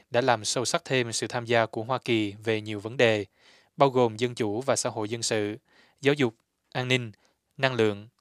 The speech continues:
thương mại và môi trường. Cả Tổng thống Obama và Ngoại trưởng John Kerry đã chúc mừng Tổng thống đắc cử Widodo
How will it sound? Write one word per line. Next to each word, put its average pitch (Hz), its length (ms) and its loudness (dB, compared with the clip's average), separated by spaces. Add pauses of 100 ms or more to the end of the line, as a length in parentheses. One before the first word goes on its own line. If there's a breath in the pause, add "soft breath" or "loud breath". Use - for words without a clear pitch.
(140)
thương 127 180 -4
mại 107 340 -2 (180)
và 117 120 -4
môi 104 180 -8
trường. 107 300 -4 (1120 soft breath)
Cả 131 100 8
Tổng 127 140 -2
thống 143 260 -2
Obama 127 440 4
và 110 140 -4
Ngoại 107 160 -4
trưởng 113 260 -6
John 123 280 0
Kerry 117 500 0 (220)
đã 107 220 0
chúc 180 200 -6
mừng 117 200 -4
Tổng 110 160 -4
thống 127 180 -6
đắc 139 140 0
cử 107 200 -2
Widodo 117 560 2